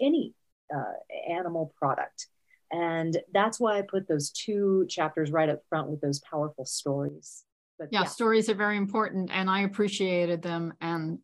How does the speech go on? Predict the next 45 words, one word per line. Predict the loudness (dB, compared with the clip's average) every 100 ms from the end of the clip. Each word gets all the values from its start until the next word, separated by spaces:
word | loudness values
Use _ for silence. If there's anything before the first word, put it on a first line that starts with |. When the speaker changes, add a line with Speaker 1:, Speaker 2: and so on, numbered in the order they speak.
| 2
Speaker 2:
people | 2 4 0
relate | 2 2 2 2
mostly | 0 0 0 -2
to | -2 -4
stories | -2 0 2 2 0 -4
than | -6 -4 -4
facts | 0 2 2 0
and | -4 -2
figures. | -2 -2 -4 -4
But | 0 0 0 -10 -20 _ -6
the |
facts | 4 4 4
and | 0
figures | 2 2 4 4 2
are | 2 2
also | 2 0 -2
very | 0 0
important | -2 0 0 2 -2 -4
because | -6 -4 -2 -2 -4 -10
Speaker 1:
Yeah. | -16 -20 _ -2
Speaker 2:
they're | 2 6
eye-popping | 8 6 6 4 4 2 -2
and | -2
like, | -4 -4 0
"Oh | 2
my | 2
God, | 4 4 2 -4
so, | 0 2 2 0 -2
you | -2
know, | -2 -4 -8 _
such | -4 -2
a | 2
big | 2 2
percentage | -2 0 0 -2
of | -2
this | -2 -2
and | -2 0
that, | 0
and | -2
so | -4 0
many | 0 2 0 0
of | -2
this | -2 -2 -2
and | -4
that." | -2 -4